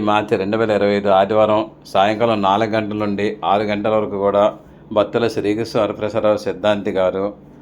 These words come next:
Voice of వన్ నైన్ ఫైవ్ టూ బీఎస్కే ప్రసాద్ సిద్ధాంతి ఛానల్ YouTube-లో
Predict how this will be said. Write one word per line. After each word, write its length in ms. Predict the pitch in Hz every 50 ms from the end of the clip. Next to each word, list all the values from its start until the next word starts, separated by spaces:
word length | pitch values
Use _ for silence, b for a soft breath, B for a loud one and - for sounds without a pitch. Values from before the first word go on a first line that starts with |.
| B B B - - 101
Voice 320 | 104 104 110 120 120 120 - 123 117
of 100 | 113 110 113 117 104 98 95
వన్ 140 | 98 107 117
నైన్ 180 | 120 117 113 113
ఫైవ్ 180 | 117 107 104 - -
టూ 100 | 110 104 - - 92 95
బీఎస్కే 380 | 101 104 104 101 - 117 110 107 -
ప్రసాద్ 320 | 107 92 - 113 101 95 85 -
సిద్ధాంతి 400 | 95 87 87 107 104 104 107 110 104 - 104
ఛానల్ 340 | 98 98 101 104 101 104 98 - - - - - - - - - - - - - - - - 107
YouTube-లో 600 | 113 123 120 120 - 123 117 113 104 104 104 101